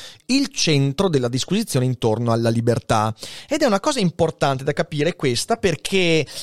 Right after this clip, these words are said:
ehm, perché in realtà intenzionalità e ragione in questo aspetto diventano fondamentali da capire,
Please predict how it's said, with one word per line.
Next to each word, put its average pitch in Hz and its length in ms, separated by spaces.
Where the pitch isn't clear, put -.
ehm, 143 920
perché 214 240
in 285 60
realtà 254 580
intenzionalità 175 1300
e 196 240
ragione 139 800
in 127 200
questo 160 380
aspetto 139 520
diventano 151 520
fondamentali 120 720
da 123 100
capire, 127 500